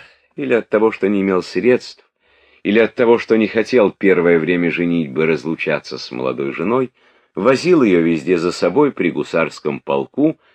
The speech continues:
и ревность доктора сделалась обычным предметом шуток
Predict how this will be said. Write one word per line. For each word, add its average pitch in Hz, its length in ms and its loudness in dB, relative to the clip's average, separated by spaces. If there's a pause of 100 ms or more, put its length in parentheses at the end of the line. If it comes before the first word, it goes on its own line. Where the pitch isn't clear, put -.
(280)
и 98 240 2
ревность 78 760 0
доктора 151 600 0
сделалась 69 580 -4
обычным 64 580 -8
предметом 62 560 -12
шуток 131 460 -6